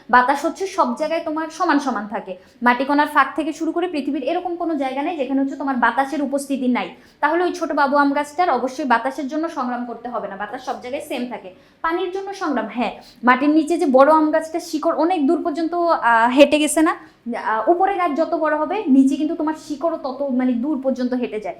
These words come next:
আমরা যে বাংলা বই একটা নিম গাছের গল্প পড়ছিলাম না, নিম গাছ কি কবির সাথে যাইতে পারছিল না? কারণ সে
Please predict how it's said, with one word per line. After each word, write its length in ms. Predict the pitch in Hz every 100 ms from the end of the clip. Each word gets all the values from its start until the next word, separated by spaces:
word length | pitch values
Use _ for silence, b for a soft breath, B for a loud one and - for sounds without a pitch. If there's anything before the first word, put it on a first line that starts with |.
| B B
আমরা 600 | 233 233 262 269 269 269 226
যে 180 | 226 220
বাংলা 260 | 233 247
বই 120 | 254
একটা 220 | 277 277 285
নিম 220 | 330 320
গাছের 280 | 320 320 277
গল্প 280 | 277 269 269
পড়ছিলাম 400 | 277 277 269 269
না, 100 | 277
নিম 260 | 277 247
গাছ 180 | 233 240
কি 80 | 277
কবির 220 | 269 254 262
সাথে 220 | 277 269
যাইতে 240 | 247 247
পারছিল 420 | 277 285 320 277 - B -
না? 160 | 233 202
কারণ 260 | 220 233
সে 280 | 277 285 359